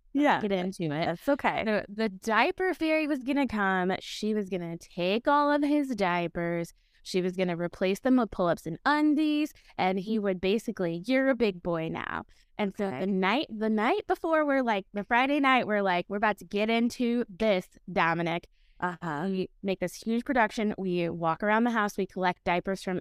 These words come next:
Speaker 2: every fucking which where.
Speaker 1: Oh.
Speaker 2: Because you know how you have diapers in just, like, random ass places in your
Speaker 1: Yeah.
Speaker 2: house too.
Speaker 1: Yes. Yeah.
Speaker 2: <laughs>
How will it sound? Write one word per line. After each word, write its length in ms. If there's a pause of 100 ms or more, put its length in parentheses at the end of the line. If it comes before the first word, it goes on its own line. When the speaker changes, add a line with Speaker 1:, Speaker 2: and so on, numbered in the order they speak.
Speaker 2:
every 480
fucking 460
which 260
where. 380 (400)
Speaker 1:
Oh. 220 (240)
Speaker 2:
Because 220
you 80
know 80
how 80
you 160
have 100
diapers 320
in 60
just, 120
like, 160
random 320
ass 160
places 360
in 80
your 100
Speaker 1:
Yeah. 100
Speaker 2:
house 180 (140)
too. 160
Speaker 1:
Yes. 260 (280)
Yeah. 200 (100)
Speaker 2:
<laughs> 220